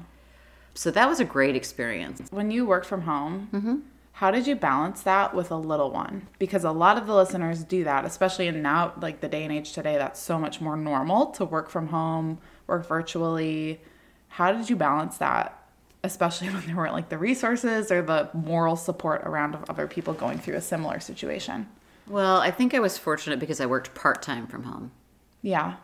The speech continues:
Speaker 2: But
Speaker 1: And
Speaker 2: even
Speaker 1: s-
Speaker 2: part-time, that's hard.
Speaker 1: But
Speaker 2: 'Cause momming is twenty-four seven.
Speaker 1: But you were also preschool age, so you were in preschool part-time.
Speaker 2: Okay.
Speaker 1: So the benefit for me was the amount of time Liz was in preschool was the amount of time I could work.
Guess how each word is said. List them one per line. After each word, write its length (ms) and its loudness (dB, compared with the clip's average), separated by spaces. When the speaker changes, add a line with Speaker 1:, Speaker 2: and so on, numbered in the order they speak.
Speaker 2:
But 80 8
Speaker 1:
And 80 12
Speaker 2:
even 160 8
Speaker 1:
s- 80 4
Speaker 2:
part-time, 360 4
that's 180 -8
hard. 420 -4
Speaker 1:
But 480 0
Speaker 2:
'Cause 160 -4
momming 400 8
is 80 0
twenty-four 400 -2
seven. 440 -4
Speaker 1:
But 140 0
you 180 0
were 160 2
also 440 2
preschool 600 -4
age, 160 -8
so 180 -4
you 300 -4
were 80 -6
in 140 -6
preschool 560 -6
part-time. 600 -10
Speaker 2:
Okay. 360 -8
Speaker 1:
So 680 6
the 360 2
benefit 600 2
for 160 -2
me 240 2
was 760 0
the 140 -2
amount 280 4
of 80 -4
time 340 -2
Liz 200 0
was 160 -4
in 100 -2
preschool 720 0
was 160 -2
the 80 -4
amount 280 0
of 40 -6
time 220 -4
I 80 -2
could 180 -12
work. 380 -10